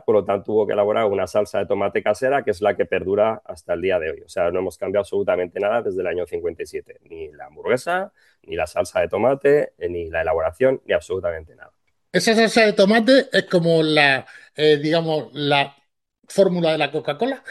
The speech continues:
Speaker 2: <laughs> La tenéis muy
Speaker 1: Correcto. Yo
Speaker 2: guardada.
Speaker 1: siempre digo que están en la misma ca-, <laughs> cámara fuerte, ¿no? En la misma caja fuerte está el secreto de la Coca-Cola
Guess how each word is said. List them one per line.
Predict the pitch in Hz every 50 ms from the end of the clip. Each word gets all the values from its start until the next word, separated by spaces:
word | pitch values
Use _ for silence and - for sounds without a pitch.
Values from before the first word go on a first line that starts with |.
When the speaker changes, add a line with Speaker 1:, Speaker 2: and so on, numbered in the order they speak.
| -
Speaker 2:
<laughs> | - - -
La | - - - -
tenéis | 156 175 185
muy | 180
Speaker 1:
Correcto. | 180 175 160 170 -
Yo |
Speaker 2:
guardada. | 101 123 131 139
Speaker 1:
siempre | 139 139 117 151 147
digo | 143 147 156 156
que | 135 139
están | 127 - - 131 135
en | 135
la | 131 127
misma | 127 139 120 135 131 123 123 117 113 117 117 110 117 107 - -
ca-, | 127 117
<laughs> | 117 - - - 147 139 139 - 165 131 -
cámara | - 131 127 135 131 127 127
fuerte, | - - 147 147 - 156 151
¿no? | 135
En | 147 147
la | 131
misma | 123 123 139 135 -
caja | 117 117 117 120 117
fuerte | 123 147 127 135 127
está | 113 - 110
el | 104 98
secreto | 90 98 98 113 117 113 139
de | 139
la | 127 120 123
Coca-Cola | 113 123 123 123 123 135 156 170 190 202 202